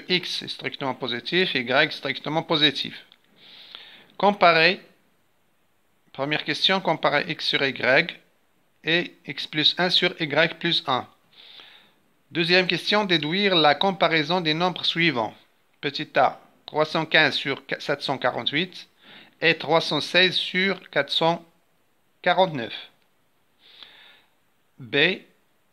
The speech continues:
dix-neuf sur vingt et vingt sur vingt et un. إذا المطلوب منا أن نبين السؤال الأول.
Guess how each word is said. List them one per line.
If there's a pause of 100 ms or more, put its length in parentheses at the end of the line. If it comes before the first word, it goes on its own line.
(160)
dix-neuf
sur
vingt
et
vingt
sur (100)
vingt
et
un. (2250)
إذا
المطلوب
منا
أن (800)
نبين
السؤال
الأول.